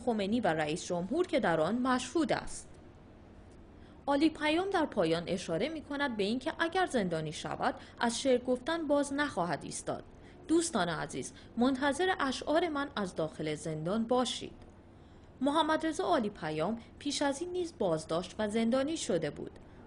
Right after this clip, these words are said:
او در بیست و هشت مرداد هزار و سیصد و نود و یک توسط پلیس امنیت بازداشت و سپس به اتهام تبلیغ علیه نظام و تشویش اذهان عمومی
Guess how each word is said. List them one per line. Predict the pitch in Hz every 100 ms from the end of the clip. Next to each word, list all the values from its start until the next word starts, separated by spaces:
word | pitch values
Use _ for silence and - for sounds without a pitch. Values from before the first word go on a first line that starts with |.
| -
او | 247
در | 226 214
بیست | 226 -
و | 254
هشت | 302 330 359
مرداد | 330 294 185 165 185
هزار | 214 214 185 175
و | 220
سیصد | - 180 160 160
و |
نود | 151 151 160
و | 160
یک | 226 311 - - -
توسط | 302 320 320 359 359
پلیس | 359 247 233 233
امنیت | 185 165 165 160 160 -
بازداشت | 151 151 - 247 254 - - -
و | 277
سپس | 269 320 320 349
به | - 330
اتهام | 233 233 185 165
تبلیغ | 202 - 226 190 320 320
علیه | 311 269 254 294
نظام | 294 240 240 160 - - - -
و |
تشویش | 262 277 269 - 359 -
اذهان | 339 254 - 170
عمومی | 160 170 165 151 147 202